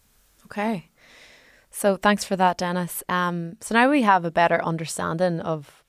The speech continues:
why this research is being carried out, let's get into the actual insights of the Economics of Faith report. So I know that, Niamh, you have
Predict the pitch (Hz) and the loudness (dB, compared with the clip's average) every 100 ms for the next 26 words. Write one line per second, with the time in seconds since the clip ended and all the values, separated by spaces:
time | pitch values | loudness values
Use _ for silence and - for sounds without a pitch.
0 | _ 165 170 180 165 - 165 - 185 - | _ 4 4 4 0 -2 -6 -4 -8 -6
1 | 165 151 - 165 160 - 160 156 151 165 | -10 -10 -10 -8 -8 -8 -8 -6 -6 -6
2 | 170 _ _ _ _ _ _ - 233 - | -6 _ _ _ _ _ _ 0 2 2
3 | 220 185 170 185 165 - - 165 165 175 | 2 2 0 -2 -2 -6 -8 -6 -6 -6
4 | 180 - 170 156 - 180 180 165 170 208 | -6 -4 -4 -4 -8 -8 -8 -8 -10 -12
5 | 175 - 165 - 170 170 170 - - 180 | -12 -8 -10 -10 -12 -8 -8 -6 0 2
6 | 170 - - - - - - 185 185 196 | 2 -4 -18 -20 -20 -12 -2 0 2 2
7 | 196 175 170 - 170 165 165 170 156 156 | 2 2 0 0 -6 -8 -8 -10 -8 -10
8 | 156 | -10